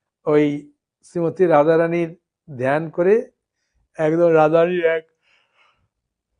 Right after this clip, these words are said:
সুন্দর বিগ্রহ তৈরি করেছেন। জাহ্নবী মাতা বিগ্রহ দর্শন করে পরমানন্দিত হলেন, খুব সুন্দর লেগেছে, হ্যাঁ, রাধারানী। তিনি সাতশত মুদ্রা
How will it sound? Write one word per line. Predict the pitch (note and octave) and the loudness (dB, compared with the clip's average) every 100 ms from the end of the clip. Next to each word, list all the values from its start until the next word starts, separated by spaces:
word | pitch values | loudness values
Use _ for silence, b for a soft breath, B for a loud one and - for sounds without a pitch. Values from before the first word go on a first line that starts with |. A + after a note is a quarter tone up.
| _ _ _ _ _ _ _ _ _ - | _ _ _ _ _ _ _ _ _ -20
সুন্দর | - B3 A#3+ B3 A#3 | -6 -4 2 4 4
বিগ্রহ | E3 F3+ D#3 G3 | 4 -2 0 0
তৈরি | G3 D3+ C3+ | 2 0 0
করেছেন। | B2 A2+ _ _ _ _ _ _ _ D#3+ | -8 -16 _ _ _ _ _ _ _ -8
জাহ্নবী | C#3+ D3+ E3+ | -2 0 0
মাতা | F3 D#3+ E3+ | 0 0 0
বিগ্রহ | D#3 D#3 E3 | 0 -2 -2
দর্শন | D#3 D3+ D3+ F3 | 0 0 -2 -10
করে | E3 A3 A#3+ | -2 0 0
পরমানন্দিত | E3 D#3 D#3+ D#3+ D#3 D#3 C#3+ E3 | -2 -4 -2 -4 -6 -10 -6 -4
হলেন, | F3 F#3 | -4 -8
খুব | F#3+ F#3 | -20 -20
সুন্দর | D#3+ D3+ D#3+ | -20 -14 -10
লেগেছে, | D#3+ D3 C#3 C#3+ - _ _ _ _ _ _ - | -10 -10 -12 -16 -20 _ _ _ _ _ _ -12
হ্যাঁ, | E3+ | -8
রাধারানী। | D3+ C3 C3+ C3+ D#3 G#3+ _ _ _ _ _ _ _ _ _ - | -6 -8 -8 -10 -14 -18 _ _ _ _ _ _ _ _ _ -8
তিনি | D3+ D#3+ D#3 | -4 -2 -4
সাতশত | D#3+ - D#3+ E3+ F#3 - F3+ F3 | -8 -4 2 4 2 0 -4 -2
মুদ্রা | F3+ D#3+ D#3+ C#3 D#3+ D#3+ E3 | -4 -4 -6 0 4 4 2